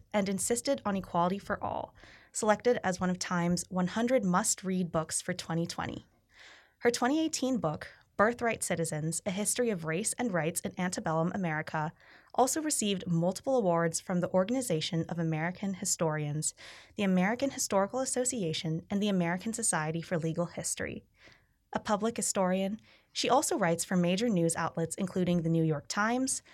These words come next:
the Washington Post, the Atlantic, U S A Today, Politico, and the Chronicle of Higher Education. Professor Jones holds a P H D in history from the Colum-, from Columbia University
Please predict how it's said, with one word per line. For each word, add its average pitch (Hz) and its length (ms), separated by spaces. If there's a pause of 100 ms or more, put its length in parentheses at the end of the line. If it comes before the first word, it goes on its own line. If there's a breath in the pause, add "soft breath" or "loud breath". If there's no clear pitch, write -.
(200 loud breath)
the 196 80
Washington 175 460
Post, - 500 (280)
the 208 100
Atlantic, 220 580 (460 loud breath)
U 240 120
S 269 140
A 247 100
Today, 180 540 (100)
Politico, 190 640 (220 soft breath)
and 190 140
the 196 60
Chronicle 233 380
of - 100
Higher 165 340
Education. - 640 (720 soft breath)
Professor 285 340
Jones 165 340
holds 175 240
a 175 40
P 226 220
H 240 180
D 214 140
in 208 80
history 165 360
from 175 200
the 185 40
Colum-, 180 320
from 185 200
Columbia 202 400
University 170 760